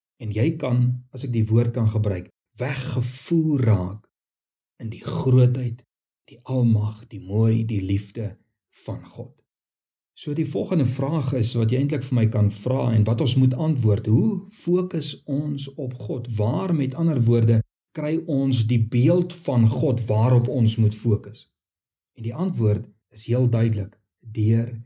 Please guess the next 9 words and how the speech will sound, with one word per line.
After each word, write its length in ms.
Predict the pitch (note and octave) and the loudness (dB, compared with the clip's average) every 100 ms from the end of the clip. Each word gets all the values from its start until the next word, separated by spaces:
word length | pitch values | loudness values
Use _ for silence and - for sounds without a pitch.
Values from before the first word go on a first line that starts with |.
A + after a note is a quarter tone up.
| _ _ | _ _
Jesus 580 | G2+ A#2+ D#3 - A3+ - | -4 -4 -4 -6 -10 -10
Christus, 720 | - G#2 F#2+ - G#2+ F#2+ - _ _ _ A#2 | -2 -2 -2 -4 -6 -6 -12 _ _ _ -18
deur 520 | A2 G#2+ A2+ C3+ C#3+ D3 | -6 2 2 2 0 -2
die 140 | F3 | -2
Woord 500 | A#2 A2 G#2+ G2+ G2+ - _ _ | 4 6 6 4 0 -18 _ _
en 220 | B2+ G2+ F#2 F#2+ | -10 -8 -10 -4
deur 440 | A2+ G#2+ A2 A2+ A2 - _ | 2 4 4 4 -2 -10 _
Heilige 420 | G#2+ G#2+ G2 - G#2+ | -2 0 0 -2 -8
Gees. 440 | - G2+ - | -2 -2 -4